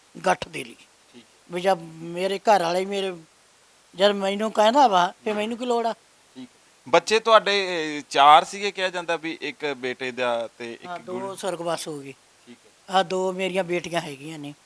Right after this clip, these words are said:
Speaker 1: ਅਮਨ ਵੱਡੀ ਆ, ਉਹ ਕਮਲ ਛੋਟੀ ਆ।
Speaker 2: ਠੀਕ ਹੈ। ਚਮਕੀਲਾ ਜੀ, ਕਿੰਨਾ ਕੁ ਪਿਆਰ ਬੱਚਿਆਂ ਨੂੰ ਕਰਦੇ ਹੁੰਦੇ ਸੀ? ਕਿਉਂਕਿ ਜਿਹੜਾ ਕਲਾਕਾਰ ਹੁੰਦਾ ਉਹਦਾ ਤਾਂ ਫਿਰ ਬਾਹਰ ਰਹਿਣਾ ਹੁੰਦਾ, ਤੇ ਬੱਚੀਆਂ ਦੇ ਨਾਲ ਕਿੰਨਾ ਕੁ ਮੋਹ ਸੀਗਾ ਬ-, ਅ, ਚਮਕੀਲਾ?
Speaker 1: ਨਹੀਂ, ਪਿਆਰ ਬਹੁਤ ਕਰਦੇ ਸੀਗੇ, ਕੋਈ ਇਹੋ ਜਿਹੀ ਗੱਲ ਨਹੀਂ। ਆਪਦੇ ਬੱਚੇ ਨੂੰ ਕੌਣ ਭੁੱਲਿਆ ਹੁੰਦਾ?
Speaker 2: ਹੂੰ।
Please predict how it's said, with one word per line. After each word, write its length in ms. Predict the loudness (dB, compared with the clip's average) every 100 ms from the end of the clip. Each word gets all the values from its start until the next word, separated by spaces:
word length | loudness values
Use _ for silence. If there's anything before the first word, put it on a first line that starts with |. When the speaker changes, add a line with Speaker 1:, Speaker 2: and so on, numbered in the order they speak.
| _ _ _ -4
Speaker 1:
ਅਮਨ 200 | 0 0
ਵੱਡੀ 360 | 0 -2 0 4
ਆ, 220 | 4 2 -8 _ _ _ _ 0
ਉਹ 220 | 2 2
ਕਮਲ 340 | 0 -2 -4
ਛੋਟੀ 400 | -8 -10 -10 -18
ਆ। 60 | -20 -20 _ _ _
Speaker 2:
ਠੀਕ 160 | -18 -18
ਹੈ। 60 | -10
ਚਮਕੀਲਾ 380 | -8 -2 4 4
ਜੀ, 100 | 2
ਕਿੰਨਾ 280 | 0 2 0
ਕੁ 80 |
ਪਿਆਰ 260 | 4 6 6
ਬੱਚਿਆਂ 320 | 4 0 -2
ਨੂੰ 100 | 0
ਕਰਦੇ 280 | 0 0 -2
ਹੁੰਦੇ 180 | -6 -8
ਸੀ? 120 | -8
ਕਿਉਂਕਿ 200 | -6 -4
ਜਿਹੜਾ 160 | -2 -2
ਕਲਾਕਾਰ 540 | 2 4 4 4 0
ਹੁੰਦਾ 220 | -2 -6
ਉਹਦਾ 160 | -6 -6
ਤਾਂ 100 | -8
ਫਿਰ 120 | -4
ਬਾਹਰ 280 | 4 4 4
ਰਹਿਣਾ 200 | 2 -2
ਹੁੰਦਾ, 320 | -4 -6 -6 -8 _ -10
ਤੇ 60 |
ਬੱਚੀਆਂ 400 | -2 -2 0 0
ਦੇ 80 | 2
ਨਾਲ 220 | 2 2
ਕਿੰਨਾ 300 | 0 -2 -2
ਕੁ 80 | -2
ਮੋਹ 220 | -6 -6
ਸੀਗਾ 260 | -4 -6 -6
ਬ-, 60 |
ਅ, 40 | -10
ਚਮਕੀਲਾ? 720 | -14 -20 _ _ _ _ -14
Speaker 1:
ਨਹੀਂ, 220 | -10 -10
ਪਿਆਰ 300 | -4 0 0
ਬਹੁਤ 300 | 0 -6 -8
ਕਰਦੇ 380 | -2 0 0 -4
ਸੀਗੇ, 320 | -4 -6 -8 -10 _ _ _ _
ਕੋਈ 140 | -2 2
ਇਹੋ 180 | 2
ਜਿਹੀ 160 | 0 -2
ਗੱਲ 140 | -2
ਨਹੀਂ। 180 | 0 0
ਆਪਦੇ 200 | 0 0
ਬੱਚੇ 280 | -4 -2 -2
ਨੂੰ 100 | 0
ਕੌਣ 180 | -2 -2
ਭੁੱਲਿਆ 280 | -2 0 0
ਹੁੰਦਾ? 180 | 0 -4
Speaker 2:
ਹੂੰ। 440 | -6 _ -20 -20